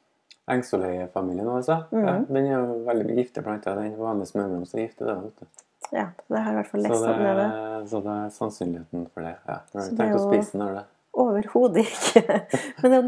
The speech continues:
Speaker 2: noen som er litt sånn opptatt av at de ikke vil ha noen giftige i hagen, men, eh, jeg er jo
Speaker 1: Ja,
Speaker 2: ikke
Speaker 1: men
Speaker 2: opptatt
Speaker 1: det
Speaker 2: av
Speaker 1: er
Speaker 2: det.
Speaker 1: jo sp-, altså, det er jo grader av giftige planter,
Speaker 2: Ja.
Speaker 1: vet du.
Speaker 2: Jeg tror ikke
Speaker 1: Men
Speaker 2: du dør hvis du spiser den, men det vet ikke jeg.
Speaker 1: Nei, altså, det er jo, noen planter er jo veldig giftige,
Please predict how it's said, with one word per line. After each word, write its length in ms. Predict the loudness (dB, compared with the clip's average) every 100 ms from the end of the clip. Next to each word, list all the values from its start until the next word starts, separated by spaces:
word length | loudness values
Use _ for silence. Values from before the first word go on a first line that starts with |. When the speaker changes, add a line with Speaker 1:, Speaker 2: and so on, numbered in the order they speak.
| 4
Speaker 2:
noen 120 | 4
som 140 | 4
er 40 | 2
litt 140 | 4
sånn 100 | 4
opptatt 240 | 4 4 2
av 60 | 2
at 80 |
de 60 | 2
ikke 140 | 4 2
vil 100 | 2
ha 60 |
noen 140 | 2 2
giftige 400 | 0 -4 -2 0
i 60 | 0
hagen, 460 | -2 0 0 2
men, 160 | 0 0 -2
eh, 260 | -2 -4
jeg 140 | -2 0
er 140 | 4
jo 40 | 4
Speaker 1:
Ja, 100 | 6
Speaker 2:
ikke 160 | 6 4
Speaker 1:
men 80 |
Speaker 2:
opptatt 140 | 2 2
Speaker 1:
det 80 | 2
Speaker 2:
av 20 |
Speaker 1:
er 80 | 2
Speaker 2:
det. 40 |
Speaker 1:
jo 60 | -2
sp-, 380 | -10 -10 -10 -10 -14 -8
altså, 140 | -2 0
det 60 | 2
er 40 |
jo 120 | 2 2
grader 340 | 4 4 0 -2
av 80 |
giftige 500 | -4 -4 -4 -4 -4
planter, 360 | -4 -4 -2 -4
Speaker 2:
Ja. 80 | -4
Speaker 1:
vet 100 | -6
du. 80 | -6
Speaker 2:
Jeg 300 | -6 -2 2
tror 20 |
ikke 80 | 4
Speaker 1:
Men 80 | 6
Speaker 2:
du 60 | 6
dør 260 | 8 6 6
hvis 180 | 0
du 80 | 0
spiser 340 | 0 0 0 -4
den, 100 | -4
men 180 | -2 0
det 100 | 0
vet 160 | 0
ikke 80 | -2
jeg. 80 | -2
Speaker 1:
Nei, 380 | 2 2 2 0
altså, 400 | -4 -2 0 0
det 100 | 0
er 80 | -2
jo, 380 | -2 -2 -4 -4 -10 _ _ _ _ _ _ _
noen 140 | -4 -2
planter 280 | -2 -2 -2
er 160 | -2 -4
jo 80 | -2
veldig 300 | -2 -2 -2
giftige, 400 | -2 -2 -4